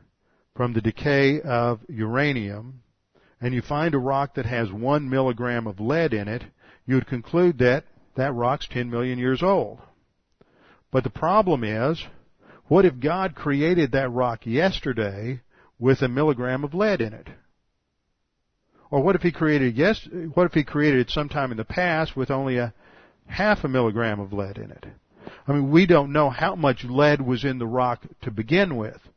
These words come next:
So that, that means you, by assuming that there was nothing there to begin with, you're going to drastically affect your conclusion. Furthermore, what if there were some cataclysmic process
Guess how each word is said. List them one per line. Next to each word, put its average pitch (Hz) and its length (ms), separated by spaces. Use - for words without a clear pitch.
So 135 220
that, 151 400
that 147 220
means 135 280
you, 131 120
by 120 200
assuming 127 840
that 120 180
there 127 120
was 113 240
nothing 147 520
there 143 220
to 123 80
begin 123 500
with, 107 320
you're 120 140
going 139 340
to 127 400
drastically 147 800
affect 123 480
your 117 200
conclusion. 117 680
Furthermore, 131 480
what 185 180
if 175 120
there 156 160
were 127 160
some 139 300
cataclysmic 139 960
process 135 880